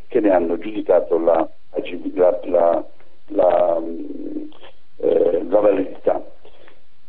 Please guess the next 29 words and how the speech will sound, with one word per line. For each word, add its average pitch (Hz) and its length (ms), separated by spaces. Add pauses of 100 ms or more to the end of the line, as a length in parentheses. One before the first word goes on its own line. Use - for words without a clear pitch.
(380)
Eh, 131 160
perché 165 360
dico 110 260
questo? 101 360
Perché, - 800
<clears throat> 123 380
perché 143 260
un, 165 420
un, 151 240 (200)
un 127 280
popolo 156 340
come 120 240
il 120 60
nostro, 131 640 (480)
che 117 180
ha, 127 360
eh, 101 320
diciamo, 95 600 (160)
tanti - 260
problemi 104 640 (500)
passati - 440
e - 80
futuri, - 320
come - 240
tu 101 120
ben 104 260
dicevi 95 360
prima, 104 420 (600)
eh, 107 420